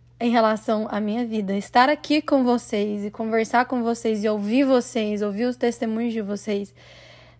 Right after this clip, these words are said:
é maravilhoso. Da última vez que nós conversamos, o tema foi sobre como decidir, é, a respeito de coisas duvidosas, e eu recebi muitas mensagens falando sobre o quanto o estudo abençoou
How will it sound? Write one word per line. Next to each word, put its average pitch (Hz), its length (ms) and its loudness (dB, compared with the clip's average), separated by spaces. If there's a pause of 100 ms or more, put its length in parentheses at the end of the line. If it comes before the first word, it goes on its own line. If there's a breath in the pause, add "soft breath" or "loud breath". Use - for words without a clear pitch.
é 208 100 0
maravilhoso. 202 720 0
Da 196 160 0
última 214 320 -2
vez 214 260 -2
que 226 60 -4
nós 214 140 -2
conversamos, 220 840 -2
o 226 80 -2
tema 208 320 -2
foi 196 480 -2 (960)
sobre 226 300 2
como 240 340 0
decidir, 233 640 2 (560 loud breath)
é, 214 180 4
a 208 40 2
respeito 214 400 -2
de 208 80 -6
coisas 208 340 -2
duvidosas, 233 760 2
e 269 40 4
eu 262 80 4
recebi 262 580 0
muitas 262 560 0
mensagens 220 640 -2
falando 208 420 -2 (460 loud breath)
sobre 262 220 -2
o 277 40 0
quanto 330 300 2
o 311 40 2
estudo 269 600 0
abençoou 233 800 2